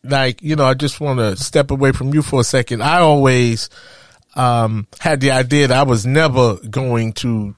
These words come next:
you know, to jail or prison. I just saw that as just a kind of, um, a scary thing. I remember the young guys in my neighborhood who kind of, uh, were like you in terms of they ent-,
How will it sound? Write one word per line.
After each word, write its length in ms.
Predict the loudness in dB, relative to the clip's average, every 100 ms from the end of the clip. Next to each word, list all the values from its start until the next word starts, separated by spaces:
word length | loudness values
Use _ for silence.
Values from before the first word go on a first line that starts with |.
| _
you 140 | -4 -2
know, 120 | -2
to 120 | -4
jail 520 | -2 0 2 2 2 2
or 220 | 0 2
prison. 500 | 0 0 -2 -4 -4
I 120 | -4
just 300 | -2 -2 -2
saw 460 | -6 -2 0 2 4
that 340 | 4 2 0
as 400 | -4 -2 -2 -4 -10 -20 -20 -8
just 280 | -4 -2 0
a 200 | 0 0
kind 440 | -4 -2 0 0
of, 160 | -2 0
um, 480 | 0 0 0 -4 -10 _ _ -14 -6
a 60 |
scary 460 | -6 -2 2 2 2
thing. 340 | -2 0 2
I 60 | 2
remember 420 | 0 0 0 0
the 140 | 0 0
young 220 | 0 0
guys 300 | 0 0 0
in 80 | -2
my 140 | -2
neighborhood 520 | -2 -2 -2 0 0
who 140 | 0 -4
kind 400 | -2 0 0 0
of, 320 | 0 0 -4 -20 -20 -20 -20 -4
uh, 320 | 2 4 2 0 -8
were 140 | -2 0
like 320 | 2 0 -2
you 240 | 0 2
in 100 | 2
terms 400 | 0 0 0 -2
of 140 | -4 -2
they 220 | -2 -2
ent-, 260 | -6 -10